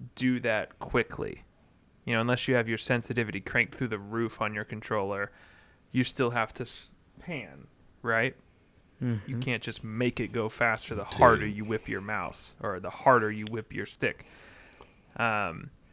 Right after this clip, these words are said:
Speaker 1: so I was watching him, you know, do these ninety degree turns, like, snapping left and right,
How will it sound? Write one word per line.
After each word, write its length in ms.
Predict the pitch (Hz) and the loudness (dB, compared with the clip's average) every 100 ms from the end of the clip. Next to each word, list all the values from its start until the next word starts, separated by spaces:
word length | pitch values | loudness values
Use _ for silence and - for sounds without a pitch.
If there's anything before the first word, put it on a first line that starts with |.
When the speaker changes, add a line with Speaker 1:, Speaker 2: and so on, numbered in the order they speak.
| - - | -20 -18
Speaker 1:
so 160 | - 156 | 4 8
I 20 | |
was 120 | 143 | 8
watching 340 | 151 180 - 185 | 8 4 2 -2
him, 260 | 156 135 - - _ | -2 -4 -12 -20 _
you 100 | 160 143 | 0 2
know, 360 | 120 104 113 - - - | 2 2 -2 -8 -18 0
do 100 | 139 | 4
these 200 | 131 123 | 4 4
ninety 300 | 123 120 127 | 4 4 4
degree 280 | 123 120 120 | 2 2 0
turns, 380 | - 127 113 110 | 2 0 0 -4
like, 140 | 104 | -8
snapping 680 | - - 123 110 113 101 98 - - - _ - | -8 0 2 2 0 -4 -6 -16 -20 -20 _ 0
left 280 | 120 - 101 | 2 2 -4
and 120 | 104 | -2
right, 380 | 113 104 92 | 2 2 2